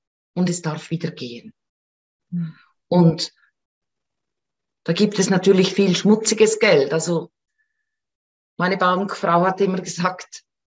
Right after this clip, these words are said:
Speaker 1: jetzt musst du da Geld in die Aktien reinmachen, da kannst du es vermehren und vermehren.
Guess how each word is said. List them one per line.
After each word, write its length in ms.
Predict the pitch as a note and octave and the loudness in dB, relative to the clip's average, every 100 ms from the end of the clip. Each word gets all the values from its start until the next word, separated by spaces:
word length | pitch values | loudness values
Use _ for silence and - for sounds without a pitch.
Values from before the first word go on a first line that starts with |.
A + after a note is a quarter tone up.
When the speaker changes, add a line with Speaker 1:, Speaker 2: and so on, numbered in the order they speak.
| _ _ _ | _ _ _
Speaker 1:
jetzt 200 | F#3+ F#3+ | -6 0
musst 280 | G3 A3 - | 2 2 0
du 120 | G3+ | -2
da 200 | F#3+ E3 | 0 -2
Geld 300 | E3 F#3+ G#3 | -2 -2 0
in 120 | G#3 | -2
die 180 | E3+ - | -4 -8
Aktien 500 | F3 - - - A#3+ | -12 -12 -12 -4 -2
reinmachen, 580 | A3 G#3+ A3 G#3 - G#3+ | -2 -2 0 -2 -4 -6
da 80 | F#3 | -6
kannst 360 | - F#3+ G3 | -8 -6 -6
du 40 | F#3 | -8
es 140 | F3+ | -8
vermehren 600 | - E3 G3+ B3 B3 A3+ | -6 -2 0 2 4 2
und 180 | F#3+ E3+ | -2 -8
vermehren. 520 | F#3+ F#3 G3+ G#3+ G#3+ | -10 -4 -2 -2 -4